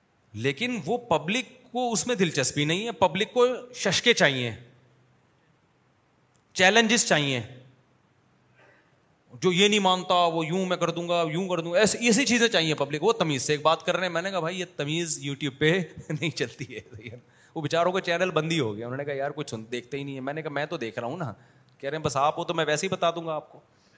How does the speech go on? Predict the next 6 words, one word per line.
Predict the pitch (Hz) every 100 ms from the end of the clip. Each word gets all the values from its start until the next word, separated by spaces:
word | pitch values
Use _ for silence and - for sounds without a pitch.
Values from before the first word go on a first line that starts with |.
| _ _ _ _ _ _ _ _ _ _ _ _ _ _ _ _ _
میں | 123
ویسے | 135 147
ہی |
آپ | 165
کو | 160
بتا۔" | 147